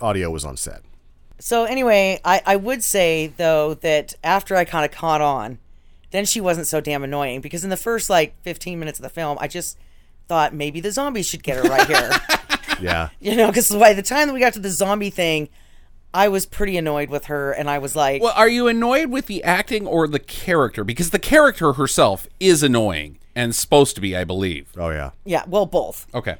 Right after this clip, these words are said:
Speaker 2: And so I was like, "Okay, maybe the zombies will, the zombies are gonna get her right here," because, you know,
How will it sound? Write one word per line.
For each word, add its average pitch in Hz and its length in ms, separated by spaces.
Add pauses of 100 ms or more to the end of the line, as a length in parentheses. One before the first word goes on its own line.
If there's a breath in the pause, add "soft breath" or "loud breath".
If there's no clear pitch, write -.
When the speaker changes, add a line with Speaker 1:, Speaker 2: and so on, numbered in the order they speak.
(180)
Speaker 2:
And 190 180
so 190 240
I 175 120
was 170 140
like, 156 220
"Okay, 170 260
maybe 175 220
the 202 100
zombies 262 320
will, 156 160 (300)
the 208 120
zombies 226 340
are 180 60
gonna 156 160
get 139 160
her 131 100
right 127 220
here," 123 160
because, 143 380
you 170 80
know, 135 280